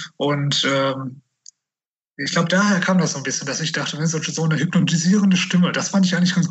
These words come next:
cool als Idee, weil man sich da auch nicht wirklich gegen wehren kann.“ Ja, die spricht mit einem, dann bist du in ihren Bann gezogen, machst, was sie will und so. Und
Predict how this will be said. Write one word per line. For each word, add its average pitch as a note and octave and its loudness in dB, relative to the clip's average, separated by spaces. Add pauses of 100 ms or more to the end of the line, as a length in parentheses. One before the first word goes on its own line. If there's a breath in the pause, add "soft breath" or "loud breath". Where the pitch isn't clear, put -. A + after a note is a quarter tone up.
cool F3+ 4
als B2+ -2
Idee, D#3 -2
weil C3 -2
man C#3+ -2
sich C#3 -2
da C3+ 0
auch C3+ 0
nicht D#3 0
wirklich G3 0
gegen E3 2
wehren F3 0
kann.“ A2 -4 (560 loud breath)
Ja, D3 -2
die D3+ 0
spricht F#3 -2
mit F#3 4
einem, F3 2
dann E3 0
bist D#3+ 0
du F3 -2
in D#3+ 2
ihren D3+ 0
Bann E3 4
gezogen, E3 2 (380 loud breath)
machst, D#3+ -4
was D3+ -2
sie D#3+ -2
will E3+ 2
und D#3+ 2
so. D#3 2
Und C#3+ -4